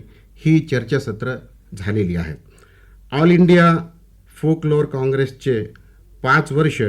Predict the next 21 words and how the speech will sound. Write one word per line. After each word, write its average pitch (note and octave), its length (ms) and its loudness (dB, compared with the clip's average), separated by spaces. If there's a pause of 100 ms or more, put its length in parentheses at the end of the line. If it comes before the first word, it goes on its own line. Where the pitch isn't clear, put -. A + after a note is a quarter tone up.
(880)
ते C#3 200 4
उपाध्यक्ष B2 680 -2
होते C3+ 480 -4 (180)
आणि A#2+ 440 -8 (160)
मोठ्या A2 480 -8 (640)
यशस्वीपणाने B2 760 -8
हे G2 120 -10
पद F#2+ 180 -10
त्यांनी F#2+ 300 -8
सांभाळलेलं F2 540 -6
होतं. A2 220 -6 (800)
केरळ E3 300 2
फोकलोअर D#3 500 0
अकादमीचे C3+ 760 0
सदस्य B2 460 -6
म्हणूनही A2 480 -2 (300)
त्यांनी A2+ 400 -2
महत्त्वाचं G#2 720 -6 (160)
कार्य F#2 300 -2
केलेलं F2+ 340 -2
आहे. F2 180 -2